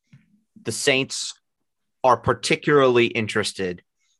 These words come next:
in leapfrogging the Carolina Panthers at six to potentially get a quarterback. Now, who would that quarterback be? Is it Kenny Pickett? Is it Malik Willis? D-, I don't know.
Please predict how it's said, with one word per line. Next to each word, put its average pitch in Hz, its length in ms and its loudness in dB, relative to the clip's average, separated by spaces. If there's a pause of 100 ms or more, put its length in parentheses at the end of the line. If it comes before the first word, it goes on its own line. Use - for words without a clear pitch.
(100)
in 110 240 -2
leapfrogging 107 1000 2
the 98 300 -4
Carolina 98 680 0
Panthers 92 680 -6
at - 160 -6
six - 720 -6 (460)
to - 100 -8
potentially 110 640 -4
get 95 220 -2
a - 20 -8
quarterback. - 720 -10 (500)
Now, 120 240 2
who 131 140 4
would 123 140 6
that 110 180 0
quarterback 101 480 0
be? 92 180 -6
Is - 120 -14
it - 80 -20
Kenny 101 280 -4
Pickett? - 380 -2
Is 95 100 -8
it - 140 -16
Malik 90 320 -12
Willis? 107 480 -2 (1200)
D-, 117 240 -8
I 131 140 2
don't 120 220 2
know. 78 140 -6